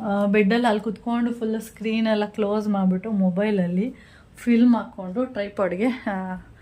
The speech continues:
ಮೊಬೈಲ್ನ ಫಿಕ್ಸ್ ಮಾಡಿಕೊಂಡು, ಆ, ಮೂವಿ ನೋಡ್ತಾ ಕೂತಿದ್ರು. ಹಾಗೆ ಎಲ್ಲ ಎತ್ತಿಟ್ಟಿದ್ದಾರೆ. ಮತ್ತು ಪಾಪು ಎಲ್ಲ ಮುಟ್ತಾನೆ, ಮತ್ತು ಕೊಟ್ಟಿಲ್ಲ ಅಂದರೆ ಅಳ್ತಾನೆ ಅಂದ್ಬಿಟ್ಟು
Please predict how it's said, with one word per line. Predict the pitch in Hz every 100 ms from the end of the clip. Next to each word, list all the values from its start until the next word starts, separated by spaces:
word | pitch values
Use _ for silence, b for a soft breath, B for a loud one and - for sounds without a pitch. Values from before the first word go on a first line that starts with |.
| B B -
ಮೊಬೈಲ್ನ | 196 202 208
ಫಿಕ್ಸ್ | 208 208 -
ಮಾಡಿಕೊಂಡು, | 196 196 202 220
ಆ, | 247 - 202
ಮೂವಿ | 196 208 208
ನೋಡ್ತಾ | 202 202 202 202 - 214
ಕೂತಿದ್ರು. | 214 202 202 190 247 - B B B -
ಹಾಗೆ | 240 262
ಎಲ್ಲ | 254 247
ಎತ್ತಿಟ್ಟಿದ್ದಾರೆ. | 226 214 226 220 202 185
ಮತ್ತು | 190 185 196
ಪಾಪು | 208 208 208
ಎಲ್ಲ | 214
ಮುಟ್ತಾನೆ, | 208 208 202 - 202 196
ಮತ್ತು | 196 190 190 185 185 B B B B B B B
ಕೊಟ್ಟಿಲ್ಲ | - 285 277 269
ಅಂದರೆ | 254 247
ಅಳ್ತಾನೆ | 247 214 226 240 220
ಅಂದ್ಬಿಟ್ಟು | 208 208 285 285 233 B